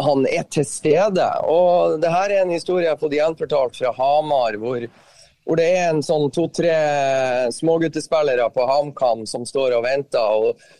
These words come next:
så kommer Bodø Glimt, og de er jo i HamKam-utstyr, og de blir så starstruck når den lange, hengslatte kantspilleren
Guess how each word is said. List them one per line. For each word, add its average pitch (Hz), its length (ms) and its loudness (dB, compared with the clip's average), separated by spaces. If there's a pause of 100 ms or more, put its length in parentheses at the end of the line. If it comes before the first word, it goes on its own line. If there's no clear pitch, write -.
så - 160 -6
kommer 165 400 2
Bodø 143 380 2
Glimt, 139 420 -2
og 123 140 0
de 139 80 0 (180)
er 180 140 0
jo 156 100 2
i 139 140 2
HamKam-utstyr, 190 1000 0 (320)
og 156 140 0
de 185 100 2
blir 190 240 -4
så 175 240 2
starstruck - 800 0
når 127 160 2
den 135 240 2
lange, 165 400 2 (160)
hengslatte 147 880 -2
kantspilleren 135 880 -2